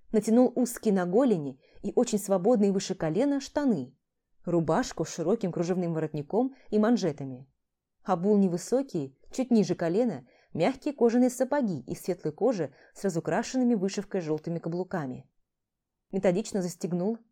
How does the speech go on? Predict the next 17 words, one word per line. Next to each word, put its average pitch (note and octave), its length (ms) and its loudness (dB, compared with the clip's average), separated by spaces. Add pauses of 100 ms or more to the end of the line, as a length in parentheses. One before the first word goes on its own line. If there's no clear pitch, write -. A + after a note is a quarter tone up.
все - 260 2
крошечные G3+ 480 -2
пуговки A#3 440 0
желтого D#3+ 540 -4 (280)
с - 80 -14
черными A#3+ 360 4
вставками G#3 460 -2
камзола, G3+ 680 -2 (400)
а G3+ 100 0
через A3+ 240 2
правое G3 280 4
плечо F3 380 0
перекинул G#3 460 4
широкую, F#3 640 0 (260)
шитую G#3+ 360 2
золотом C4+ 460 4
перевязь, G3 580 -2